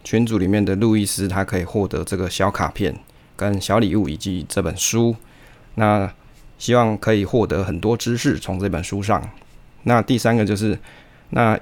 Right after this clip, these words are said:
怕有些朋友不敢问一些新手村的问题，那我们I G的理财小白猫专题啊，新创了一个节目的投资新手社群。那如果大家有兴趣的朋友，可以在下方加这个新手村社群。那第四个呢，是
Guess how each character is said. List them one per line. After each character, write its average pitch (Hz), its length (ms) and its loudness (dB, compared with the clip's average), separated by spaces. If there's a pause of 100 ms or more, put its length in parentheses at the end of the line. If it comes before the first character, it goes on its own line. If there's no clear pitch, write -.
怕 - 140 4
有 101 100 4
些 113 160 0
朋 104 160 -2
友 101 120 2
不 107 100 0
敢 85 260 -2
问 110 160 2
一 98 40 2
些 95 280 -2
新 117 220 0
手 - 160 -6
村 92 180 -4
的 92 80 -4
问 95 200 -2
题， - 240 -8
那 107 120 2
我 92 120 0
们 92 280 -2 (120)
I 110 160 2
G 107 180 -2
的 98 280 -2
理 - 120 -6
财 - 260 -6
小 85 200 -4
白 90 180 -6
猫 98 180 2
专 95 240 0
题 - 200 -12
啊， - 180 -10 (300)
新 113 180 2
创 107 180 2
了 90 80 0
一 90 40 -2
个 101 240 0 (260)
节 98 160 -2
目 117 160 2
的 104 100 2
投 92 200 -4
资 101 120 -4
新 101 200 0
手 - 180 -6
社 87 220 -6
群。 - 200 -12 (420)
那 104 160 2
如 104 120 2
果 113 100 4
大 107 200 2
家 104 120 4
有 90 140 0
兴 104 180 0
趣 98 140 -2
的 95 80 0
朋 90 160 -4
友， 92 100 -2
可 - 120 -2
以 - 20 -2
在 92 160 -2
下 95 180 -2
方 90 200 -2
加 90 200 0
这 95 120 -4
个 90 80 -4
新 98 200 -2
手 92 200 -4
村 90 240 -6
社 73 220 -6
群。 - 200 -14 (840)
那 110 160 0
第 151 180 2
四 151 160 0
个 104 140 2
呢， 98 120 0
是 110 140 -2